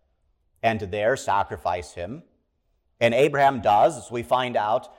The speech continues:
in the book of Hebrews, by faith, trusting that he will receive back from the Lord his son Isaac, to whom the promise was given. That is, that even if he goes and he sacrifices Isaac on Mount Moriah as he has been commanded,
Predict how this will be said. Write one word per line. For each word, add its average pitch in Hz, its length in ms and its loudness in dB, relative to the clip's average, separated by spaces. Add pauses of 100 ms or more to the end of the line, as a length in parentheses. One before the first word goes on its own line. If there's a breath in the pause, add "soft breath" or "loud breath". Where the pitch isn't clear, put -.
(120)
in 117 80 -8
the 117 80 -6
book 113 140 -4
of 98 80 -14
Hebrews, 131 500 -6
by 110 260 0
faith, - 540 -4
trusting 147 480 0
that 113 160 -4
he 139 160 -14
will 135 160 -8
receive 127 520 -8
back 135 380 2 (220 soft breath)
from 139 200 2
the 127 100 0
Lord 104 420 -4 (460 soft breath)
his 123 240 0
son 107 300 2
Isaac, 104 480 -6
to 110 120 -8
whom 127 240 -6
the 120 60 -4
promise 104 400 0
was 110 160 -12
given. 117 300 -2
That 120 200 0
is, 117 180 -8
that 113 160 -8
even 147 320 -8
if 113 320 -8
he 123 100 -16
goes 101 440 -8
and 104 200 -14
he 107 300 -14 (160 soft breath)
sacrifices 123 760 0
Isaac 95 460 -4
on 104 160 -2
Mount 113 200 -4
Moriah 107 380 0
as 110 160 -4
he 113 120 -8
has 101 80 -10
been 98 160 -14
commanded, 117 580 -4